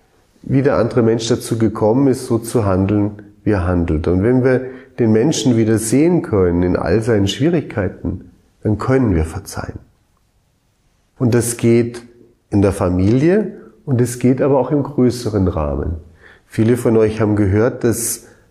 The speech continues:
Plum Village viele Jahre Retreats für Israelis und Palästinenser gemacht haben, in denen es um Versöhnung geht. Und die Retreats waren eigentlich gar nicht so viel anders als normale Retreats. Es ging einmal darum,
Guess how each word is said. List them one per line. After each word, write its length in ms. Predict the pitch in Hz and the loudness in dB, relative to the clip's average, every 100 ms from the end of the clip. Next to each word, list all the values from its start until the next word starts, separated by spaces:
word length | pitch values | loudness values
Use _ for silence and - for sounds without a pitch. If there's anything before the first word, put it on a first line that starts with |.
| _ | _
Plum 280 | - 104 95 | -4 0 2
Village 680 | 95 98 143 160 - - - - _ _ _ _ | 2 2 2 0 -6 -10 -14 -20 _ _ _ _
viele 560 | - 104 - 127 156 156 | -8 -8 -4 0 2 2
Jahre 680 | 120 98 82 104 110 143 120 | 2 2 2 0 0 2 2
Retreats 640 | 113 113 - 135 147 - | 0 -2 0 0 0 -8
für 200 | - 123 | -2 0
Israelis 680 | 107 - - 95 101 131 131 | 0 -2 0 2 2 0 0
und 100 | 120 | -2
Palästinenser 840 | 117 107 107 - 101 110 135 110 | 0 0 0 0 2 2 2 -2
gemacht 520 | 87 87 78 78 - - | 0 -2 -2 -6 -10 -4
haben, 580 | 110 110 156 190 - - _ _ _ _ _ _ - | -4 -4 -6 -6 -12 -20 _ _ _ _ _ _ -2
in 140 | 120 | 0
denen 240 | 113 113 | 2 2
es 140 | 117 - | 0 0
um 360 | 117 113 107 | 0 2 2
Versöhnung 580 | 101 117 - 110 107 87 | 0 -2 0 0 2 0
geht. 320 | 85 78 - - - _ _ _ _ _ _ _ _ _ _ | -2 -4 -6 -16 -20 _ _ _ _ _ _ _ _ _ _
Und 60 | 143 | 0
die 80 | 135 | 0
Retreats 420 | 147 - 170 170 | 0 0 -2 0
waren 160 | 160 151 | 2 4
eigentlich 300 | 139 131 127 | 2 0 0
gar 200 | 113 123 | 0 2
nicht 180 | 110 | 2
so 220 | - 117 127 | 2 0 0
viel 240 | - 101 | 0 0
anders 400 | - 113 117 95 | 2 2 2 2
als 220 | 92 92 | 0 0
normale 480 | 101 87 113 143 90 | 0 2 0 0 0
Retreats. 580 | 90 - - 80 - - _ _ - | -2 -4 -6 -8 -10 -20 _ _ -14
Es 160 | - - | -12 -2
ging 240 | 113 113 | 0 2
einmal 240 | 101 95 | 2 2
darum, 560 | 95 92 90 92 92 92 | 2 2 2 2 0 -4